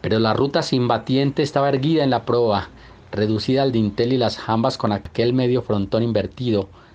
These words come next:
aquel triángulo negro, con bisel acerado. Esta noche he visto alzarse la máquina nuevamente. Era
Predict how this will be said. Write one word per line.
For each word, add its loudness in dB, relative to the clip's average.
aquel -2
triángulo 0
negro, 0
con 0
bisel 0
acerado. 0
Esta -2
noche 0
he 2
visto 0
alzarse 0
la 2
máquina 0
nuevamente. 0
Era 0